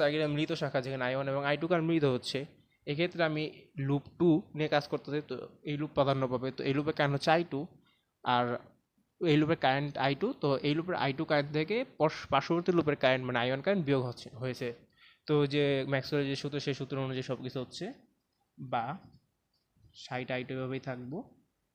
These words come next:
বিশ আই টু দিয়ে যদি আমি গুণ করি, বিশ আই টু মাইনাস বিশ আই ওয়ান, আর প্লাস একশো এই পাশে হয়ে যায় মাইনাস একশো, বা তো আমরা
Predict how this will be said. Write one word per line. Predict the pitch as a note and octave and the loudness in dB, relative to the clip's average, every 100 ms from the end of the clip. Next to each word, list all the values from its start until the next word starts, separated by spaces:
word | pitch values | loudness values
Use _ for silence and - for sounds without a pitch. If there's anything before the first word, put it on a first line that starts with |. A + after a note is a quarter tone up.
| _ _ C#3 B2+ | _ _ -8 -6
বিশ | D#3+ F#3 C#3 | -6 -6 -6
আই | C3+ | -6
টু | C#3+ | -6
দিয়ে | C#3 C#3+ | -4 -4
যদি | C3+ C#3 | -4 -4
আমি | C#3 B2+ | -6 -6
গুণ | C#3+ D3 D3+ C#3+ | -6 -6 -6 -6
করি, | C3+ A#3 - _ _ _ _ _ _ - C#3+ | -4 -6 -10 _ _ _ _ _ _ -20 -8
বিশ | C#3+ D3 E3 - - - A#2+ | -4 -2 -4 -6 -12 -8 -8
আই | A#2+ D3+ | -6 -6
টু | G#3+ - - - B2 | -6 -8 -14 -14 -10
মাইনাস | B2 B2 F3+ - - _ _ _ _ _ _ _ - | -6 -6 -8 -10 -20 _ _ _ _ _ _ _ -8
বিশ | D3+ E3 - D#3 | -6 -6 -2 -2
আই | D#3 | 0
ওয়ান, | A#2 - - - - A#2 | -6 -10 -16 -16 -12 -12
আর | A#2+ - | -10 -2
প্লাস | C#3 D3 | 0 0
একশো | D3 D#3 | -4 -6
এই | D#3 | -8
পাশে | C#3+ D3+ | -6 -8
হয়ে | C#3 | -6
যায় | D3 E3 A#3 - _ _ _ _ _ _ C#3 | -6 -6 -10 -14 _ _ _ _ _ _ -8
মাইনাস | C3 B2+ A#2+ | -6 -6 -10
একশো, | A2+ - A2+ - - - - _ _ _ _ - - - C3 | -12 -14 -16 -14 -16 -16 -18 _ _ _ _ -20 -20 -18 -8
বা | C3+ A#2+ A#2 _ _ _ _ _ _ _ _ - | -6 -6 -8 _ _ _ _ _ _ _ _ -8
তো | D#3 | -6
আমরা | D#3 | -4